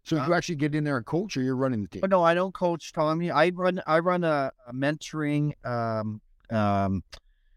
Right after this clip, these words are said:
Speaker 2: spin-off of it. It's called J T Prospects. So what that is, is an eight-week training program in the summer, and then we play summer tournaments. A lot of the Tigers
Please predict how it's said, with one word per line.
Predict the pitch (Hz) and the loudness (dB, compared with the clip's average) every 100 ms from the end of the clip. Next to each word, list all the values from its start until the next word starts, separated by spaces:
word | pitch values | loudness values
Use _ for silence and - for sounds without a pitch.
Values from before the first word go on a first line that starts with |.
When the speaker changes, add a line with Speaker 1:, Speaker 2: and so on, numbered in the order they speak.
| _ _ | _ _
Speaker 2:
spin-off | - - - 160 143 120 127 | -14 -4 0 2 2 0 -4
of | 110 | -2
it. | 117 | -2
It's | 110 - | -4 -2
called | 123 104 | 0 2
J | 123 | 0
T | 117 131 | 0 -4
Prospects. | - 123 127 - 151 196 - - _ _ _ _ _ - | 0 2 2 2 0 0 -6 -20 _ _ _ _ _ -20
So | - 127 | -10 -2
what | 135 - | -2 2
that | 143 147 143 | 4 4 2
is, | 127 127 | -4 -6
is | 110 | -4
an | 120 | -2
eight-week | 127 143 135 127 - | -2 -2 -4 -6 -6
training | - 139 139 143 127 | -4 0 0 0 -2
program | - 117 101 117 117 113 | 0 -2 0 0 0 0
in | 117 | -2
the | |
summer, | 110 - 143 131 101 113 117 | -4 2 2 4 0 -2 -4
and | 117 | -2
then | 120 | -2
we | 113 | -2
play | - 117 | -2 -2
summer | - 123 120 | 0 0 -2
tournaments. | - 123 120 117 120 - | -2 -2 0 0 0 -2
A | |
lot | 131 135 | 2 2
of | 139 | 2
the | 123 | -2
Tigers | - 131 120 113 | -2 0 0 -6